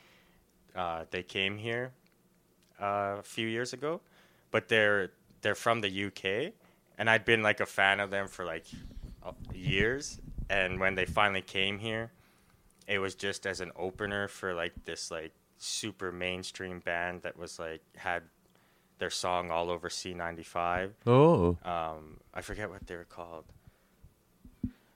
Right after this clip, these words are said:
Speaker 1: Oh, but they were some weird, like, yeah, it was just, they had, like, they're, like, a one-hit wonder now. But, uh, it, the, the bar was packed just for that band, and no one even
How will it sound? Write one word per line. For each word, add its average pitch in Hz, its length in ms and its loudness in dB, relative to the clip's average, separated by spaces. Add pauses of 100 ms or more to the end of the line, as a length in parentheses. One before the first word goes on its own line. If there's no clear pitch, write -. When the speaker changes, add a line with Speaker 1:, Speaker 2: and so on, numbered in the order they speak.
(180)
Speaker 1:
Oh, - 360 -14 (480)
but 95 140 -8
they 104 60 2
were 98 80 2
some 98 240 -4
weird, 87 320 -2
like, 80 280 -12
yeah, 82 160 -4
it 80 40 -6
was 82 120 -8
just, - 180 -6
they 104 80 2
had, 101 220 6
like, 95 100 0 (260)
they're, 98 140 0
like, 92 160 0
a 87 80 0
one-hit 85 420 -4
wonder 82 360 -8
now. 80 320 -10 (500)
But, 90 320 -4
uh, 80 300 0 (160)
it, 101 160 -8
the, 104 220 2
the 104 120 0
bar 101 320 8
was 92 180 2
packed - 640 4
just - 220 0
for 87 160 -10
that 85 320 2
band, 127 320 0 (580)
and 101 160 -2
no 107 120 2
one 104 160 2
even 95 420 -4